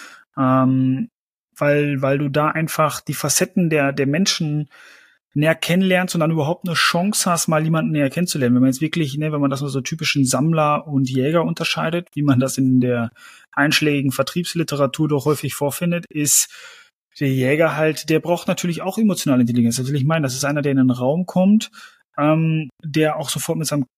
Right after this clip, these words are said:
ähm, mit seiner Persönlichkeit überzeugen muss. Aber der Sammler ist eher drauf, vielleicht auch eher der ruhigere Typ, der die Leute wirklich näher kennenlernen möchte und darüber eine langfristige Beziehung aufbaut. Und das ist, das ist halt emotionale Intelligenz.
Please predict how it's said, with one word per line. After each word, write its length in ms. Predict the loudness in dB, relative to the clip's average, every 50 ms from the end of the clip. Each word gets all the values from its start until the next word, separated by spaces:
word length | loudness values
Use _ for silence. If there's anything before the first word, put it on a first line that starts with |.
| _ _ _ _ _ _ _ _ _ _ _ _ -4
ähm, 540 | -2 0 2 2 2 2 2 2 0 0 -2
mit 160 | -8 -6 -4
seiner 180 | -2 0 0 0
Persönlichkeit 580 | 2 0 2 4 4 2 2 0 -4 -8 -8 -6
überzeugen 480 | -8 -6 -2 2 4 4 4 4 2
muss. 300 | 2 2 2 0 -4 -8 _ _ -20 -20 -20 -20 _ _ _ -6
Aber 140 | -2 0 2
der 100 | 2 2
Sammler 340 | 2 2 2 2 2 2
ist 120 | 2 0 -2
eher 120 | -4 -4
drauf, 380 | -2 0 2 2 2 2 0 -2
vielleicht 260 | -4 -4 -4 -4 -4
auch 60 | -8
eher 100 | -8 -6
der 120 | -4 -4 -2
ruhigere 360 | -2 -2 -4 -4 -6 -6 -6
Typ, 220 | -4 -4 -4 -4 -4 -2
der 160 | 0 0 0
die 120 | 2 2 2
Leute 340 | 2 2 2 2 0 0 0
wirklich 340 | -2 -2 -2 -4 -2 0
näher 140 | 0 0 0
kennenlernen 440 | 0 0 0 2 2 2 0 0 0
möchte 380 | -2 -4 -4 -2 0 0 0 0 -2 _ _ _ _ _ _ -4
und 220 | -2 -2 0 2
darüber 300 | 2 2 2 0 0 2
eine 120 | 2 4
langfristige 880 | 4 4 4 2 2 2 0 2 0 0 -2 -4 -6 -4 -4 -4 -2 -4
Beziehung 400 | -4 -4 -4 -6 -4 -4 -4 -6
aufbaut. 360 | -8 -10 -10 -10 -10 -10 -10 -16 -20 -20 _ _ _ -2
Und 160 | -2 0 2
das 180 | 2 0 0 -2
ist, 320 | 0 -2 -2 -2 -2 -4 -4
das 160 | -6 -4 -4
ist 80 | -2 -2
halt 140 | -2 -2 0
emotionale 480 | -2 -2 -2 -2 -2 0 0 2 2
Intelligenz. 480 | 2 0 0 0 2 2 2 2 2